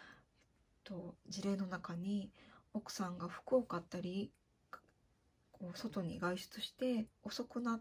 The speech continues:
て、とってもぐちぐち言われる。もうまるで監禁されてるみたいっていう例とか、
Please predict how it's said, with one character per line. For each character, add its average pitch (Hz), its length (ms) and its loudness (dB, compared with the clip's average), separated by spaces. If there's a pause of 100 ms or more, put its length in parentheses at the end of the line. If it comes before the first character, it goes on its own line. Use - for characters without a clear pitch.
(160)
て、 214 260 2 (100)
と 214 140 -8
っ - 20 -8
て - 160 -2
も 294 120 2
ぐ 269 120 2
ち - 160 -4
ぐ 190 140 -4
ち - 140 -10
言 175 100 -2
わ 190 100 -2
れ 190 140 -4
る。 - 80 -12 (440)
も 196 100 -4
う - 20 -4
ま 196 140 2
る 214 140 4
で 202 160 2
監 262 280 0
禁 330 200 -6
さ 320 140 0
れ 294 80 4
て 285 140 2
る 262 100 0
み 247 160 2
た 190 180 -4
い - 60 -2
っ 214 100 -6
て - 120 -6
い 180 100 -2
う 180 140 -6
例 185 180 2
と 175 160 -10
か、 175 320 -4